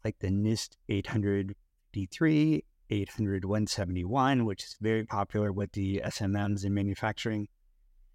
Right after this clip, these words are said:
And then there's one called the, uh, C set, Ransomware Readiness Assessment, the R R A.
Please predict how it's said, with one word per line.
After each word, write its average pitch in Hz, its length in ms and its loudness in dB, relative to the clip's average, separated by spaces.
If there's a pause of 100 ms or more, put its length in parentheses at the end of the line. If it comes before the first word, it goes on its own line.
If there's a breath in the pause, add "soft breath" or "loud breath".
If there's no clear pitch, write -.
(120)
And 120 200 2
then 120 160 2
there's 117 260 2
one 135 220 4
called 117 400 -2
the, 110 300 2
uh, 98 180 0 (460)
C 156 220 0
set, - 460 0 (720)
Ransomware 127 800 2
Readiness 107 580 0 (120)
Assessment, - 500 -2 (1400)
the 98 160 -2
R 95 180 2
R 95 240 0
A. 85 400 -4